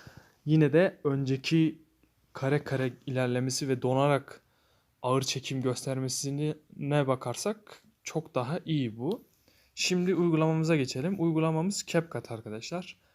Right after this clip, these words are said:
Play Store'dan indirebilirsiniz. Android kullanıyorum ben. iPhone'da zaten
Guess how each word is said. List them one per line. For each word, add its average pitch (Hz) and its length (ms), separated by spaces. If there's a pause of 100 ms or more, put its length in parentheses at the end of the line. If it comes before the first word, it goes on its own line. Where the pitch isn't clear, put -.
(120)
Play 156 200
Store'dan 139 400
indirebilirsiniz. 135 1000
Android 123 340
kullanıyorum 107 560
ben. 147 160 (680)
iPhone'da 127 400
zaten 127 460